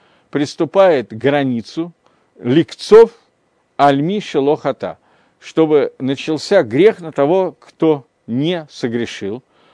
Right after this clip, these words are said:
Оба по аль овер гвуль эймат мелах. И здесь человек, который приступил эту границу, на него приходит гнев царя, и посредством этого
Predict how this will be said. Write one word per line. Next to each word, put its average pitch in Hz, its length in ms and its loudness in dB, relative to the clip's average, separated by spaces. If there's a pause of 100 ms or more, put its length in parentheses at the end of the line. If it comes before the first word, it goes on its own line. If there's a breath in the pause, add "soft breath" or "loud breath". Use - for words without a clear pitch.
(120)
Оба 131 400 4
по 220 340 4
аль 151 260 -2
овер 156 380 2
гвуль 135 500 -4
эймат 151 420 -4
мелах. 95 360 -10
И 110 60 -10
здесь 160 480 -8
человек, 165 320 -4
который 120 280 -4
приступил 139 720 -4 (200)
эту 113 260 -6
границу, 147 600 -6 (280 soft breath)
на 123 120 -2
него 175 200 2
приходит 160 480 -2
гнев 139 360 -4
царя, 104 460 -6 (360 soft breath)
и 127 120 -4
посредством 160 840 -2
этого 214 560 -2